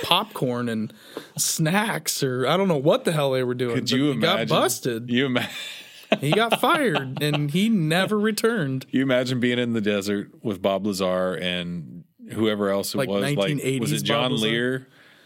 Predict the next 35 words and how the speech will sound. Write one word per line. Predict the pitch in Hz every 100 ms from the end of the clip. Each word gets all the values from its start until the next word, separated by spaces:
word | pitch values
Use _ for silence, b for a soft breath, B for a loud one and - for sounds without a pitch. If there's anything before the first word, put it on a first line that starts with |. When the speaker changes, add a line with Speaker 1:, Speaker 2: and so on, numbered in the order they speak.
| B -
Speaker 2:
and | 156
Speaker 1:
Well, | 151
Speaker 2:
whoever | 127 120 214
else | -
it | 185
Speaker 1:
eventually | 247 117 117
Speaker 2:
was? | 117
Speaker 1:
George | 151 175 139
Knapp | 143 170 196
got | - 120
a | 113
hold | 113 107
of | 107
the |
story, | - - 110 113 113
and | 110
Speaker 2:
I'm | 127
saying, | 123 143 117
imagine | 110 127 120
if | 127 -
you're | 120
in |
that | 110 95
crew | - 123 107 95
and, |
like, | 95 92 90
you | 107 104
know, | 90
you | 92 104
get | 101 85
some | 101
people | 104 98 95
rolling | 98 98 98
up | 95
with | 95 92 -